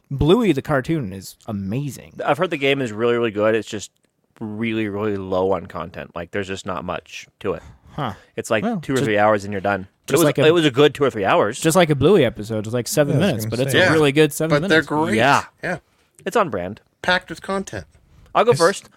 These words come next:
Speaker 3: I see
Speaker 2: I
Speaker 3: it
Speaker 2: remember
Speaker 3: right.
Speaker 2: my favorite Christmases
Speaker 3: Am-
Speaker 2: with vi-, with game stuff.
Speaker 3: Amazon has it for thirty bucks right here. Why is that,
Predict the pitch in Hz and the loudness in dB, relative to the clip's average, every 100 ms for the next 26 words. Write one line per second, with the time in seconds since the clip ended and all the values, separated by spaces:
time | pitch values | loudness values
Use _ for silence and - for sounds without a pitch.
0 | _ - 139 131 202 156 135 139 139 170 | _ -2 2 4 2 2 2 4 4 2
1 | - 135 117 113 - 117 - 113 - - | 0 -2 0 -4 -4 -6 -6 -12 -10 -8
2 | 117 147 180 170 - 98 107 104 - 104 | -6 -2 -2 -4 -6 -10 -8 -8 -6 -4
3 | 98 117 - 98 127 _ _ - 226 190 | -4 -6 -6 -6 -6 _ _ -4 -2 0
4 | 110 98 104 98 92 110 - 175 180 113 | 0 2 0 -2 -6 -8 -4 -4 -2 -4
5 | 82 - 139 127 92 - _ _ _ _ | -4 -8 -8 -6 -8 -10 _ _ _ _
6 | _ _ - 151 160 | _ _ -12 -8 -8